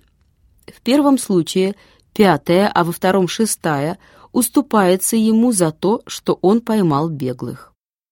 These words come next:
Кто сам найдет раба своего в городе, тот берет посадникова отрока и дает ему десять кун за связание беглеца. Восемнадцатое. Кто возьмет чужого холопа в кабалу,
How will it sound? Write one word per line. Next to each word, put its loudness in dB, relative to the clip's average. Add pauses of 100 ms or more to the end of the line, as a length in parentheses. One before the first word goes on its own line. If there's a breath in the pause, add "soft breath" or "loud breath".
(340)
Кто -2
сам 0
найдет -2
раба -2
своего -4
в -8
городе, 2 (260 soft breath)
тот 2
берет 2
посадникова -2
отрока -4
и -4
дает 2
ему 2
десять -2
кун 0 (260 soft breath)
за 0
связание 0
беглеца. -2 (1300)
Восемнадцатое. -2 (760)
Кто 0
возьмет 2
чужого 0
холопа -2
в -16
кабалу, -2